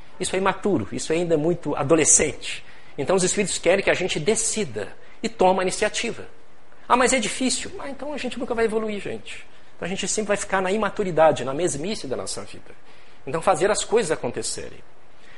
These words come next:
O Espírito Hermancio Dufour relata várias vezes num dos seus livros, da linha psicológica, e Joana de Anjos também,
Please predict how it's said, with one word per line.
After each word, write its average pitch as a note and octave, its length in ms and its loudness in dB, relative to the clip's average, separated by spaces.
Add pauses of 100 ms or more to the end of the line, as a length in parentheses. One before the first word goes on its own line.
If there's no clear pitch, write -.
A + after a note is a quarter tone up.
(160)
O D3+ 60 2
Espírito A#3 300 0
Hermancio F3+ 320 4
Dufour D#3 240 6
relata F3 320 2
várias D3+ 360 4
vezes E3 300 6
num C3+ 80 -2
dos A#2+ 100 -4
seus A#2 220 -2
livros, C#3+ 560 -4
da A2 160 2
linha C3 180 0
psicológica, A#2 640 2 (300)
e C3+ 60 -4
Joana D#3+ 260 2
de B2+ 100 0
Anjos D#3+ 220 -2
também, F3+ 320 4